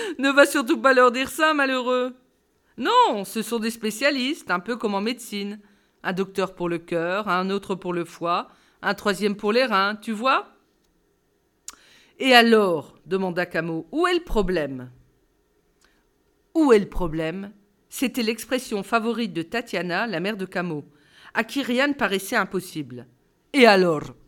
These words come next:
où est le problème ? L'adaptation, répondit monsieur Margerel. L'adaptation. Oui, jusqu'à présent, vous n'aviez qu'un maître par an, que vous connaissiez bien. Bon ou mauvais,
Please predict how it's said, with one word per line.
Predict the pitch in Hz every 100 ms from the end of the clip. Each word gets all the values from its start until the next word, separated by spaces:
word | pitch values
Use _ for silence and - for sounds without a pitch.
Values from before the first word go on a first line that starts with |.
| _
où | 262 233
est |
le | 247
problème ? | 208 196 165 165 151 143 127 - _ _ _ _ _ _ _ _ _ _ _ _ _ _ _ _ _ _ _ _ _ _ _
L'adaptation, | - 285 214 277 277 220 214 - 190 160 -
répondit | _ 180 185 185 185
monsieur | 185 175 175
Margerel. | 160 156 160 151 147 147 156 - _ _ _ _ _ _ _ _ _
L'adaptation. | 170 170 170 165 - 240 240 - 180 175 180 _ _ _ _ _ _ - - - _
Oui, | 277 392 494 392 _ _ _ _ _ -
jusqu'à | 277 349 403
présent, | 403 370 403 381
vous | 277
n'aviez | 233 220 262
qu'un | 285 262
maître | 240 214 -
par | 170 160 147
an, | 139 139 _ _
que | -
vous | 196
connaissiez | 214 220 214 214 220 190
bien. | 170 190 147 - _ _ _ _ _
Bon | - 151 240 254 180
ou | - 175
mauvais, | 170 160 180 233 440